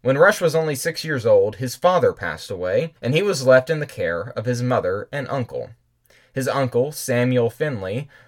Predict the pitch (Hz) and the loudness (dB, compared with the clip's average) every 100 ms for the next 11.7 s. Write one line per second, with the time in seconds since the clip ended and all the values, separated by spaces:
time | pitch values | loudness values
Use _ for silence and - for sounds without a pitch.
0 | - 131 131 127 135 143 147 160 90 57 | 2 8 8 8 4 4 4 4 2 -8
1 | - 120 _ _ _ _ _ 135 131 143 | -12 -20 _ _ _ _ _ -2 0 0
2 | 139 127 165 147 135 - 120 127 147 - | -2 0 2 4 2 -2 -2 -2 -4 -6
3 | 101 92 104 - 123 117 120 110 104 131 | -2 0 0 0 -2 -2 -4 -4 -2 -2
4 | 107 110 117 95 131 170 107 107 107 107 | -2 -4 -8 -8 -6 -6 -4 -4 -4 -6
5 | 90 80 - 98 92 107 - - 165 82 | -6 -6 -8 -10 -10 -12 -12 2 2 2
6 | 95 - - 101 - 95 95 98 120 127 | -4 -12 -8 -6 -8 -12 -10 0 4 4
7 | 95 - - _ _ _ _ _ _ _ | 2 -6 -12 _ _ _ _ _ _ _
8 | _ - 156 170 165 151 139 135 127 120 | _ 4 6 8 4 0 2 4 4 2
9 | 139 143 - 123 110 101 127 202 180 - | -6 -8 -6 0 0 0 -2 -4 -4 -8
10 | - _ _ - - 131 - 165 156 156 | -16 _ _ -14 2 2 4 2 2 0
11 | 123 131 127 127 127 127 | 4 4 4 4 2 2